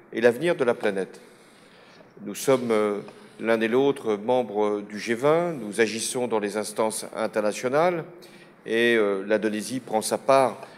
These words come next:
dans les opérations de maintien de la paix. J'y suis, euh, particulièrement sensible puisqu'il y a des, euh, soldats indonésiens, notamment au Liban, dans le cadre de la finul.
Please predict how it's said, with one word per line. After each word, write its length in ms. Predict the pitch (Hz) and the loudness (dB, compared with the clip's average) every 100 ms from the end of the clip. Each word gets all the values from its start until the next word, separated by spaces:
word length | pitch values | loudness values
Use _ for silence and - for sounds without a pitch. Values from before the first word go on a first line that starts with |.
| - - | -18 -4
dans 80 | 107 | -2
les 160 | 104 | 0
opérations 480 | 110 120 107 107 117 | -2 0 2 0 -2
de 60 | 107 | -2
maintien 360 | 110 104 113 | -2 0 0
de 80 | 104 | 2
la 80 | 107 | 0
paix. 380 | - 165 185 165 - - - | 2 2 2 0 -10 -18 -16
J'y 140 | - | -12
suis, 400 | 101 - 113 107 | -10 -6 -4 -2
euh, 160 | 104 98 101 - - | -2 -2 -6 -16 -8
particulièrement 640 | - - - 113 113 104 104 | -6 -6 -8 -2 0 0 -2
sensible 600 | - 113 - 185 170 101 | -2 -4 -2 -4 -4 -10
puisqu'il 920 | - 101 - 107 104 - - - 104 104 | -14 -14 -6 -4 -4 -10 -20 -20 -12 -2
y 80 | |
a 240 | 110 104 101 - - - - - | 0 0 -2 -10 -20 -20 -16 -4
des, 260 | 110 110 | -2 0
euh, 280 | 104 104 98 | 0 -2 -4
soldats 420 | - 117 104 120 | -6 -6 0 0
indonésiens, 500 | 107 104 104 95 120 | 0 -2 -4 -2 -2
notamment 460 | 107 107 110 104 104 | -2 -4 -4 -4 -2
au 140 | 95 | -4
Liban, 360 | 110 110 147 170 | -6 2 2 4
dans 140 | 120 | 0
le 60 | 104 | -4
cadre 340 | - 113 101 | 2 2 2
de 80 | 101 | -2
la 120 | 101 | -4
finul. 500 | 95 - 139 196 120 | -4 -4 -2 -2 -2